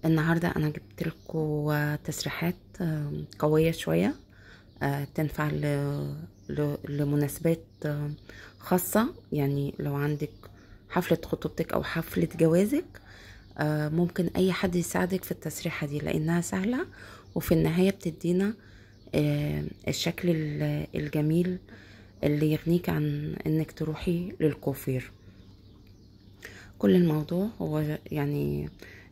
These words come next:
ال-، الافكار مستوحاه من الربيع والورود. هنحط ورود كده في الاخر. آه، هنستعمل سبراي النهارده، ما كناش بس-،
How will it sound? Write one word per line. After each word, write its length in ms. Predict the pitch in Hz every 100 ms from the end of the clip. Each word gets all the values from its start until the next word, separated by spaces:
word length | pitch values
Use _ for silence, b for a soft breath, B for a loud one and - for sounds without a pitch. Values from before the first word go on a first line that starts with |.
| -
ال-، 220 | 151 151
الافكار 920 | 151 - 147 143 - - - - 175
مستوحاه 680 | 180 175 - 143 - 165 160 165
من 600 | 160 160 156 151 151 151 - B B B B -
الربيع 640 | 160 156 151 147 160 170 180 208 -
والورود. 640 | 156 151 143 147 170 175 - - - B B B -
هنحط 340 | 147 - -
ورود 220 | 160 156
كده 300 | 160 - 160
في 140 | 160 -
الاخر. 520 | 156 - 165 - 226 - B B B B -
آه، 600 | 160 160 156 156 160 165 -
هنستعمل 640 | 165 165 156 165 165 165
سبراي 280 | 156 - 160
النهارده، 420 | 165 165 160 180
ما 80 | 190
كناش 340 | 180 160 147 -
بس-، 320 | - -